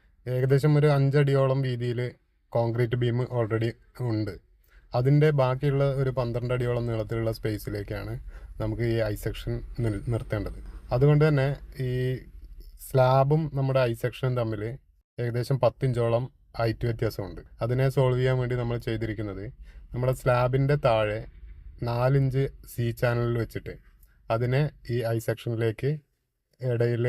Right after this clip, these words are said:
പാക്കിംഗ് പീസുകൾ കൊടുത്ത് ടൈറ്റാക്കി നിർത്തുകയാണ് ചെയ്തിട്ടുള്ളത്.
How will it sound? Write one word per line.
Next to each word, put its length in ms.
പാക്കിംഗ് 440
പീസുകൾ 340
കൊടുത്ത് 400
ടൈറ്റാക്കി 460
നിർത്തുകയാണ് 380
ചെയ്തിട്ടുള്ളത്. 440